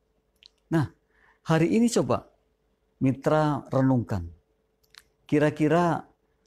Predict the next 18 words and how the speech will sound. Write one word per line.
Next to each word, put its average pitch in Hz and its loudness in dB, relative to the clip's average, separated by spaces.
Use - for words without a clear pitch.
rencana 143 0
apa 160 -2
yang 143 2
mitra 160 0
hari 131 2
ini 123 2
miliki 123 0
yang 160 0
akan 180 -2
diraih 156 0
lima 143 0
tahun 131 0
ke 113 -4
depan? 90 -10
Mungkin 120 -2
ada, 117 0
"Wah, 92 -4
saya 135 -6